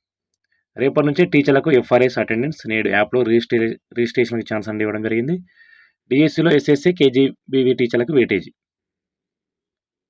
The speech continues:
మరి డీసెట్లో ఈడబ్ల్యూఎస్ కోటా అమలు, అదనంగా నాలుగు వందల నాలుగు డీఈడీ సీట్లు విద్యాశాఖ ఉత్తర్వులు. మరి మొదటగా మనం చూడాల్సిన న్యూస్, డీఎస్సీలో ఎస్ఎస్సీ, కేజీబీ,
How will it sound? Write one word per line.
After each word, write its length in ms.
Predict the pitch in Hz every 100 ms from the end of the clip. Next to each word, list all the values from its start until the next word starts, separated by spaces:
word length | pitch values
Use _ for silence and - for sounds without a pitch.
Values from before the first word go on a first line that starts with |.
| _ _ _ _ _ _ _ 95
మరి 100 | 92 -
డీసెట్లో 420 | 127 143 151 165
ఈడబ్ల్యూఎస్ 360 | 147 139 139 -
కోటా 200 | 135 131
అమలు, 220 | 131 175 196 - -
అదనంగా 320 | 113 127 143
నాలుగు 220 | 127 120
వందల 120 | 120
నాలుగు 220 | 113 107
డీఈడీ 280 | 107 107 107
సీట్లు 240 | - 107 151
విద్యాశాఖ 400 | 104 104 - -
ఉత్తర్వులు. 360 | 120 - - _ _ _ _ _ _ _ _ _ _ -
మరి 180 | 110 98 - _ _ _ _ _ _ _ _
మొదటగా 260 | 120 127 143
మనం 200 | 139 131 - _
చూడాల్సిన 360 | _ 135 135 131
న్యూస్, 220 | 135 131 208 _ _ _ - _ _ -
డీఎస్సీలో 420 | 143 156 170 185
ఎస్ఎస్సీ, 440 | 151 160 151 196 226
కేజీబీ, 500 | 190 151 151 143